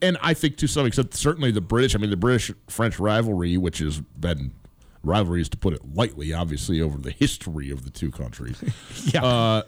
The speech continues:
Speaker 1: but y-, you just go, "Of course, the guy named Vandeveld is taking his shoes off and
Speaker 2: Right.
Speaker 1: not just dropping and, you know, like, what are you doing?" This also, by the way, is such a commentary to me about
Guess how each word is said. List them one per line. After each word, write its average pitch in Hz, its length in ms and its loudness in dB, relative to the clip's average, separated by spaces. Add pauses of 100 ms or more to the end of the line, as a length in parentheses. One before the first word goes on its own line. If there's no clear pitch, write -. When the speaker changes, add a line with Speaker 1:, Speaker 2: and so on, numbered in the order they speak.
Speaker 1:
but 139 380 0 (720)
y-, 135 280 -10
you 160 200 0
just 151 300 2
go, 117 320 2 (1400)
"Of 196 260 0
course, 311 440 2 (300)
the 165 180 2
guy 202 300 2
named 196 360 4
Vandeveld 110 880 2
is 135 200 0
taking 170 360 2
his 160 120 4
shoes 226 560 4
off 117 280 0
and 170 160 4
Speaker 2:
Right. 160 200 4
Speaker 1:
not 196 200 2
just 175 260 2
dropping 147 800 2
and, 143 360 2
you 151 80 4
know, 139 120 4
like, 135 260 4
what 147 160 2
are 143 40 4
you 131 100 2
doing?" 131 180 2 (260)
This 190 180 4
also, 202 440 0
by 139 180 2
the 127 100 -2
way, 139 160 4
is 123 100 2
such 147 180 -4
a 127 40 -2
commentary 127 600 0
to - 140 -2
me 117 200 4
about 104 380 2